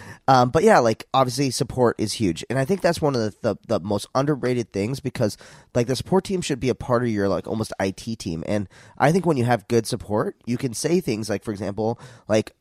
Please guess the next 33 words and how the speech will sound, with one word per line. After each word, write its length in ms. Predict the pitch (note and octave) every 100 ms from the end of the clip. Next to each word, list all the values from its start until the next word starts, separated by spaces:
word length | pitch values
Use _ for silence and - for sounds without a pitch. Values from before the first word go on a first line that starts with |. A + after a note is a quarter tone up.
| -
I 160 | A2+ C3
have, 420 | C3+ C3 G2+ -
you 120 | A2+
know, 280 | G#2+ G#2 G2+
if 140 | A#2 A2+
you 80 | A#2+
have 100 | B2+
a 60 |
big 260 | F#2+ B2+ B2+
event 260 | A#2 A#2+ -
planning 320 | A#2+ A2+ G2+
team, 480 | - F#3+ F#3 B2 D#3 - _ _ _ -
"Oh, 220 | D#3 C3
hey, 480 | A#2 D#3+ E3 C3 A2+ _
I'm 140 | C3+ D#3
having 260 | F3 F#3+
trouble 300 | D#3 E3+ D#3
getting 220 | D3+ C#3+ B2+
this 140 | A2+
feature 300 | - E3 D3
to 60 | A2+
work," 240 | G#2 -
or, 40 | A#2
"Where 180 | D3+
do 100 | F3+
I 80 | F3+
go 140 | D#3+ D3
to 120 | C3+
do 160 | C3+ B2
this 240 | C#3 C3
inside 280 | A2 G#2+ F#2+
this 140 | G#2
software?" 480 | - D#3+ - F2+